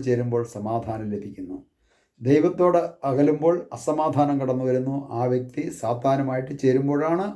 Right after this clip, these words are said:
അസമാധാനം കടന്നു വരുന്നത്. ആയതിനാൽ പ്രിയ സഹോദരങ്ങളെ, അതുകൊണ്ട് അങ്ങനെയുള്ള വ്യക്തി രോഗശാന്തിക്ക് വേണ്ടി പ്രാർത്ഥിച്ചു കഴിഞ്ഞാലും അവിടെ സൗഖ്യം കിട്ടത്തില്ല.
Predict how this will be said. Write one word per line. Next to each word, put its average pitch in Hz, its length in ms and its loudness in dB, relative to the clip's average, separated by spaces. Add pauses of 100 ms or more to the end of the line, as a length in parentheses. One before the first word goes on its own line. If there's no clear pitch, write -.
അസമാധാനം 127 640 -4
കടന്നു 104 280 -8
വരുന്നത്. 92 340 -8 (600)
ആയതിനാൽ 156 500 4
പ്രിയ 147 180 2
സഹോദരങ്ങളെ, 135 720 -2 (460)
അതുകൊണ്ട് 151 320 4
അങ്ങനെയുള്ള 170 360 4
വ്യക്തി 160 280 2
രോഗശാന്തിക്ക് 165 680 2
വേണ്ടി 151 200 -2
പ്രാർത്ഥിച്ചു 139 460 -2
കഴിഞ്ഞാലും 139 420 0
അവിടെ 127 300 -2
സൗഖ്യം 143 300 0
കിട്ടത്തില്ല. - 400 -6